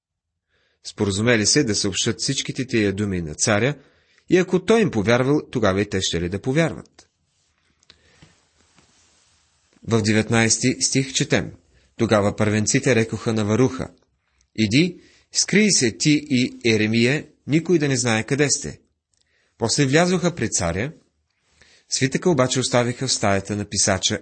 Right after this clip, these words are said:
Елисама и известиха в ушите на царя всички тия думи. И тъй царят прати Юдия да вземе свитъка, и той го взе от стаята на писача Елисама.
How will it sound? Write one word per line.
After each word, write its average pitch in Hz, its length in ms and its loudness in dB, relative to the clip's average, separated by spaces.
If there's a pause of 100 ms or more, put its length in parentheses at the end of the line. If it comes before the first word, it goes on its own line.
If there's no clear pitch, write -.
Елисама 113 640 0 (380)
и 139 140 6
известиха 135 540 2
в 151 80 -6
ушите 139 360 0
на 117 120 -2
царя 113 300 2
всички 107 400 -2
тия 107 220 0
думи. 107 340 -2 (600)
И 92 100 -4
тъй 120 160 2
царят 113 380 2
прати 123 640 0
Юдия 110 480 2
да 107 120 -2
вземе 107 300 0
свитъка, 92 480 -2 (360)
и - 80 -8
той 123 180 2
го 120 80 0
взе 117 200 2
от 156 120 0
стаята 113 420 2
на 104 140 -6
писача 107 600 0
Елисама. 101 600 0